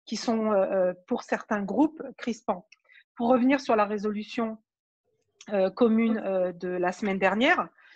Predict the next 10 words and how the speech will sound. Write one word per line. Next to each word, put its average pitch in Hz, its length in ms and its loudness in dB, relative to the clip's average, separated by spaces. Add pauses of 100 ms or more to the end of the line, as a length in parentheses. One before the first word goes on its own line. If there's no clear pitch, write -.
(300)
euh, 185 600 0 (320)
il 196 100 -10
faut 226 120 0
rappeler 208 300 2
quand 240 100 4
même 285 160 0
que 240 100 -10
c'est 220 240 -8
un 202 80 -6
compromis. 294 720 -2